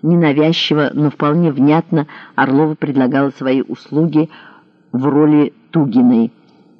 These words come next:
Было это так неожиданно, что ничего, кроме правды, в ответ не выговорилось.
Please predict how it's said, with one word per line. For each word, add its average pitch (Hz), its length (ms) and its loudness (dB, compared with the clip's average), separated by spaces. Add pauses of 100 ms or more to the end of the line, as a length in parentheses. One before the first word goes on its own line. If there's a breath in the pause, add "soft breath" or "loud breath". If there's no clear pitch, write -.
(220)
Было 180 340 0
это 156 280 -2
так 170 300 -4
неожиданно, 131 840 0
что - 260 -4
ничего, 156 540 0
кроме 151 400 0
правды, 170 560 -2
в 139 80 -4
ответ 143 380 -4
не 151 160 0
выговорилось. 113 760 0